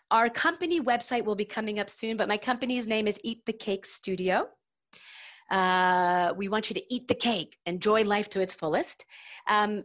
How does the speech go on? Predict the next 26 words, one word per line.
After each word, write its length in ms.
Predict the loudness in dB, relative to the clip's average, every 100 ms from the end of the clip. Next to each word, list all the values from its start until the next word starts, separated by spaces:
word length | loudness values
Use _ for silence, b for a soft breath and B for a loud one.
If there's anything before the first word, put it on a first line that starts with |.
| -2
the 120 | 4
website 320 | 4 4 0
will 140 | 0 -2
be 340 | -2 -2 -4
designed 460 | -4 -2 -2 -2 -4
pretty 180 | -6
soon, 260 | -4 -4 -4
so 220 | -2 -2
pretty 300 | -2 -6 -6
soon 180 | -4 -2
that 140 | 0
will 80 | 0
be 100 | -2
available. 340 | -2 -2 -2 -4
You 140 | -4
can 100 | -4
also 200 | -4 -4
find 200 | -4 -2
our 80 | 0
show 360 | 0 0 2
information 640 | 2 0 -2 -2 -2 -4 -8 B B B 0
at 260 | 0 0 -6 -18 _ -2
let 320 | 0 0 -2
them 200 | -4 -2
eat 200 | -6 -6
cake 480 | -2 -2 -4 -14